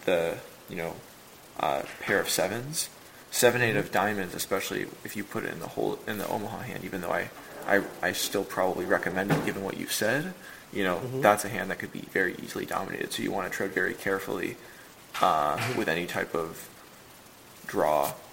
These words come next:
Speaker 1: whether it's a flush draw or a straight draw, obviously. Um,
Speaker 2: Mm-hmm.
Speaker 1: so actually, now that I'm, hmm, I mean, it's just, it's really tough without, you know, studying, studying the game and, like, looking at people's
Speaker 2: Right.
Speaker 1: ranges.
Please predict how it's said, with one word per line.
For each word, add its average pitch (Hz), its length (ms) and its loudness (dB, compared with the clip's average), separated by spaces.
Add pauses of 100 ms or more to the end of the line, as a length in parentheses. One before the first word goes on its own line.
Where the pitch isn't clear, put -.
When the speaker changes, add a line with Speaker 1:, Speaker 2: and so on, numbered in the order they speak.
(340)
Speaker 1:
whether 78 260 0
it's - 200 -2
a 78 40 -4
flush - 320 0
draw 80 140 2
or 76 200 0
a - 40 -6
straight - 300 -2
draw, - 200 4
obviously. - 520 -2 (720)
Um, 98 100 6
Speaker 2:
Mm-hmm. 87 340 2
Speaker 1:
so 123 160 4
actually, 135 300 2
now 107 240 2
that 131 100 2
I'm, 95 320 0 (1080)
hmm, 110 140 -8 (1500)
I - 40 2
mean, 117 120 6
it's 117 120 6
just, 104 160 0
it's - 200 0
really 110 260 4
tough 110 300 0
without, 90 320 6 (140)
you 104 80 0
know, 98 100 2
studying, 98 520 0
studying 98 320 2
the 92 80 -2
game 92 300 -4
and, 90 100 -6
like, 90 180 -4
looking 92 220 -6
at - 80 -6
people's 120 260 0
Speaker 2:
Right. 101 120 4
Speaker 1:
ranges. 90 560 -2